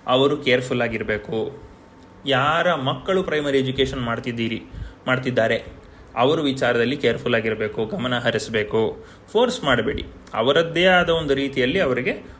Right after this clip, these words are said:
ಓದಿಸ್ಲಿಕ್ಕೆ ಪ್ರಯತ್ನ ಪಟ್ಟರೆ ತುಂಬ ಒಳ್ಳೆಯದು. ಇನ್ನು ಐದನೇ ಮನೆ ಕಾಂಪಿಟೇಟಿವ್ ಎಕ್ಸಾಮ್ಸ್‌ನು ಕೂಡ ತೋರಿಸುತ್ತೆ. ಗುರುವಿನ ದೃಷ್ಟಿ ಐದನೇ ಮನೆ ಮೇಲೆ ಬೀಳ್ತಾ ಇರೋದ್ರಿಂದ ಕಾಂಪಿಟೇಟಿವ್ ಎಕ್ಸಾಮ್ಸ್‌ನಲ್ಲಿ ಸಕ್ಸಸ್ ಇದೆ. ಆದ್ರೆ ಶನಿಯು ಅಲ್ಲಿ ಬೀಳ್ತಾ ಇರೋದ್ರಿಂದ ದೃಷ್ಟಿ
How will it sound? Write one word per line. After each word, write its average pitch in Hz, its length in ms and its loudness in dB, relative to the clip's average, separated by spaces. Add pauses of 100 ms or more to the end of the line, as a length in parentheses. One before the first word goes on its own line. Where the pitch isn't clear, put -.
(120)
ಓದಿಸ್ಲಿಕ್ಕೆ 131 540 2
ಪ್ರಯತ್ನ 123 460 0
ಪಟ್ಟರೆ - 320 -4
ತುಂಬ 113 280 -2
ಒಳ್ಳೆಯದು. 107 800 -2 (160)
ಇನ್ನು 170 340 -4 (360)
ಐದನೇ 143 320 2
ಮನೆ 151 420 -4 (320)
ಕಾಂಪಿಟೇಟಿವ್ 131 580 -2
ಎಕ್ಸಾಮ್ಸ್‌ನು 123 520 -2
ಕೂಡ 123 160 -2
ತೋರಿಸುತ್ತೆ. - 560 -4 (220)
ಗುರುವಿನ 170 400 2
ದೃಷ್ಟಿ 165 360 -6
ಐದನೇ 156 320 0
ಮನೆ 151 200 -4
ಮೇಲೆ 147 240 -2
ಬೀಳ್ತಾ 139 300 -2
ಇರೋದ್ರಿಂದ 139 300 0
ಕಾಂಪಿಟೇಟಿವ್ 151 600 -4
ಎಕ್ಸಾಮ್ಸ್‌ನಲ್ಲಿ 139 500 -2
ಸಕ್ಸಸ್ 156 480 -6
ಇದೆ. 135 200 2
ಆದ್ರೆ 135 480 2
ಶನಿಯು 170 520 0
ಅಲ್ಲಿ 160 180 0
ಬೀಳ್ತಾ 139 340 0
ಇರೋದ್ರಿಂದ 131 380 2
ದೃಷ್ಟಿ 117 760 -4